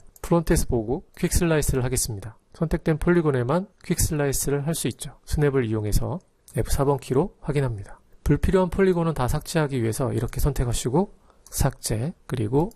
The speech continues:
엣지를 이용해서 위에 보이는 엣지를 선택합니다. 에딧 엣지 부분에서 크리에이트 쉐입 폼 셀렉션을 하게 되면 선택된 엣지가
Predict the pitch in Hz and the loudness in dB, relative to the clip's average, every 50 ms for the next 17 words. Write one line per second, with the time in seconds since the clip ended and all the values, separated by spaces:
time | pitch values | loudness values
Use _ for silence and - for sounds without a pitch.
0 | - - 131 - - - 165 151 160 151 135 123 120 117 113 107 107 131 139 151 | -2 0 0 0 0 0 2 2 4 4 4 2 2 2 0 0 -2 -2 -2 -4
1 | 156 - 165 127 120 123 127 120 - - 127 120 123 143 135 117 - - 139 123 | -4 -4 -2 0 2 2 2 2 2 2 2 2 2 0 -2 -2 -4 -4 -4 -2
2 | 120 - 156 - - - - 135 113 107 107 - - - _ _ _ _ - 135 | 0 0 0 0 -2 -4 -4 -4 -4 -4 -8 -12 -16 -20 _ _ _ _ 2 2
3 | 139 160 147 139 - - 170 160 151 156 143 139 143 127 120 113 - 131 110 101 | 4 4 4 2 2 0 0 0 0 0 0 0 0 0 0 0 0 0 -2 -4
4 | 107 - - - 156 156 156 151 - 165 - - - 151 147 143 - - 151 147 | -8 -12 -6 -2 0 0 0 0 -2 -4 -2 0 0 0 0 2 0 0 0 2
5 | - - 175 170 170 - - 156 147 135 143 139 139 123 120 110 135 127 113 - | 2 2 2 2 2 0 0 0 0 2 2 0 0 0 0 0 0 -2 0 0
6 | - 170 156 - 151 - - - 151 147 143 139 160 - 127 - - - - 117 | 0 0 0 0 -2 -2 0 0 0 2 0 -2 -4 -4 -4 -4 -4 -2 -2 0
7 | 117 147 180 220 | 2 2 2 0